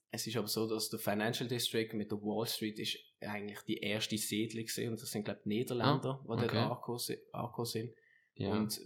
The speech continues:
Speaker 1: weil das, äh, freie Siedlung war, haben sie dort noch die Strassen, äh, also
Speaker 2: Irgendwie.
Speaker 1: total, äh,
Speaker 2: Ja.
Speaker 1: totales Durcheinander.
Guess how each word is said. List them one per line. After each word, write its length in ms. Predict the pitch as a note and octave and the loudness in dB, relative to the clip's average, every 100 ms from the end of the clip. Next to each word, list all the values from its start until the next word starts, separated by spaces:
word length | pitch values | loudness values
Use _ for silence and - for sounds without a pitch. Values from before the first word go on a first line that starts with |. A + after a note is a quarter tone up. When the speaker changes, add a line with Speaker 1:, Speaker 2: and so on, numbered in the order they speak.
| A2 | -2
Speaker 1:
weil 180 | A2 A2 | -2 0
das, 380 | G#2+ - - - | 0 0 -2 -4
äh, 300 | A2 G#2 G2+ | -6 -6 -6
freie 400 | - A#2 A2+ A2+ | -6 -4 -2 -2
Siedlung 420 | G#2+ G#2 A2+ C3+ B2 | 0 0 0 -2 -2
war, 680 | A#2 A#2 - - - - - | -2 -2 -4 -8 -14 -10 -8
haben 120 | G#2 | -4
sie 140 | A2 | -2
dort 180 | A2 G#2 | -2 -2
noch 100 | G#2+ | -2
die 80 | - | -2
Strassen, 460 | G#2 G#2 G#2+ A2 | 0 0 0 0
äh, 440 | G#2 G2+ C2 - - | 0 -2 -4 -6 -8
also 180 | A2+ A2 | 2 8
Speaker 2:
Irgendwie. 320 | A2+ G#2 G#2+ | 8 8 6
Speaker 1:
total, 680 | G#2+ A2+ - G#2 G#2 G#2+ G#2+ | 6 0 0 2 4 4 6
äh, 80 | G#2+ | 10
Speaker 2:
Ja. 100 | A#2 A#2+ B2+ | 10 10 6
Speaker 1:
totales 400 | D3+ - A2 - | 4 2 -4 -2
Durcheinander. 540 | G#2+ A2+ B2 A#2+ C3 | -4 -2 -2 -2 -4